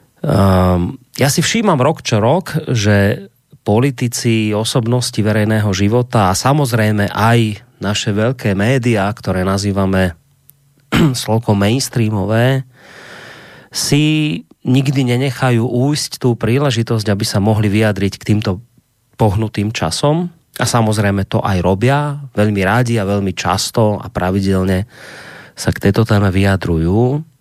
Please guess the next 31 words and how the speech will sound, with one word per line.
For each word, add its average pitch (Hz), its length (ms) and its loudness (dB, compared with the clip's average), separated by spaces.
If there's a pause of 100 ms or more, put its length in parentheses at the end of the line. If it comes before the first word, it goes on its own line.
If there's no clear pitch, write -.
(720)
Ale 110 240 2
mne 123 160 2
to 190 160 -4
tak - 160 -4
prípadá, 143 540 2
že 123 100 2
z - 80 -4
tej 131 240 2
ich - 80 -8
strany 123 400 0
je 120 80 -8
to 113 80 0
vždy 101 160 -2
skôr 123 320 0
také 120 320 -2
zotrvávanie 113 800 2
v 95 80 -6
minulosti, 95 720 0 (960)
takéto 104 400 0
opakovanie 104 640 0
fráz 104 400 2
o 92 80 -4
šedivom 98 400 -2
socializme 104 960 0
a - 0 -
popisovanie 98 720 0
udalostí 95 560 0
v 95 160 2
ich 90 160 -2
historickom 87 560 -4
kontexte. 110 720 0